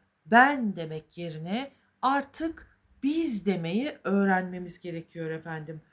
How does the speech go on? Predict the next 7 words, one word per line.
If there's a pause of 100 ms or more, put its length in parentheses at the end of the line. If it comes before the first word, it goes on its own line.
(260)
Plüto
karşıtlığı (160)
gölge
yönüyle (300)
aman
dikkat
diyorum.